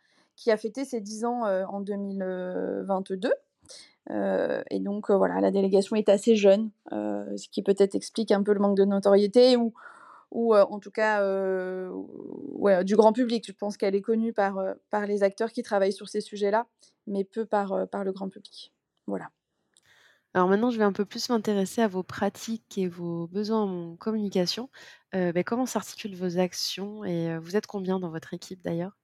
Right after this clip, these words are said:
Speaker 1: Euh, alors déjà, la dilcra, c'est une petite équipe en soi. On est onze personnes, donc c'est vraiment une petite équipe, hein. On... Moi, je sais que quand je suis arrivée, euh, je, je, du coup, je, je m'amuse à dire que je travaille pour le gouvernement, mais, euh,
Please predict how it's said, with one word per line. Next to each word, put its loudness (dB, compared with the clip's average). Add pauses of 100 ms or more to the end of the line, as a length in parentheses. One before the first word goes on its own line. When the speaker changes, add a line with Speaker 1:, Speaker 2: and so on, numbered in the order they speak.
(1040)
Speaker 1:
Euh, 10
alors 6
déjà, 8
la 6
dilcra, 0
c'est 2
une 6
petite 2
équipe 2
en 2
soi. 2 (140)
On -2
est -2
onze 0
personnes, -2 (460)
donc -12
c'est -6
vraiment 0
une 2
petite -6
équipe, -2
hein. 2
On... -8 (300)
Moi, 0
je -6
sais -6
que -6
quand -6
je -10
suis -8
arrivée, 0
euh, 2
je, -10
je, -20
du -14
coup, -12
je, 2
je -4
m'amuse 2
à 10
dire 2
que 2 (360)
je 2
travaille 6
pour -4
le 0
gouvernement, 0
mais, 0
euh, 2